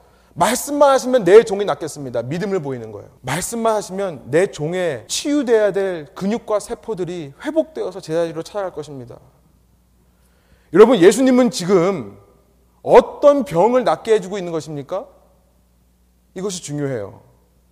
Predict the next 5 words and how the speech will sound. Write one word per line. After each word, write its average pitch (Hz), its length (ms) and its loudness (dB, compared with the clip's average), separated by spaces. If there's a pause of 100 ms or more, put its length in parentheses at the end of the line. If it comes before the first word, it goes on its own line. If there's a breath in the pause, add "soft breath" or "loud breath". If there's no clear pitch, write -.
(280)
지금 226 340 0
말씀만으로 220 1120 2
이방인의, 240 840 2 (280 soft breath)
백부장의, 226 640 -2
하인의 277 720 2